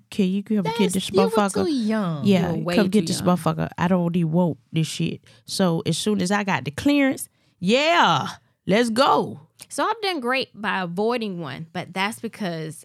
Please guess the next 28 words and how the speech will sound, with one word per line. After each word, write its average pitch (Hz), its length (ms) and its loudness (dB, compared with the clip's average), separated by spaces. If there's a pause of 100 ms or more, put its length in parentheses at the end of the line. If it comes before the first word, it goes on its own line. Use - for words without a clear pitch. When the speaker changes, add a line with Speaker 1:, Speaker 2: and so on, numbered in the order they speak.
(140)
Speaker 3:
I 185 140 -2
have 185 260 -6
a 175 80 -4
really 170 520 -6
good 165 260 -10
G 170 160 -8
Y 165 180 -6
N, 196 140 -6
but 190 160 -10
she's 202 260 -6
also 180 380 -6
a 160 80 -8
young 175 400 -8
lady. - 400 -14 (340)
Like, 185 140 -6
she - 140 -6
doesn't 247 220 -4
even 185 200 -4
go 196 160 -4
by 165 180 -4
doctor. 165 360 -8
You 180 180 -2
address 185 260 -4
her 180 80 -8
by 147 140 -6
her 170 100 -8
first 156 240 -10
name. - 280 -14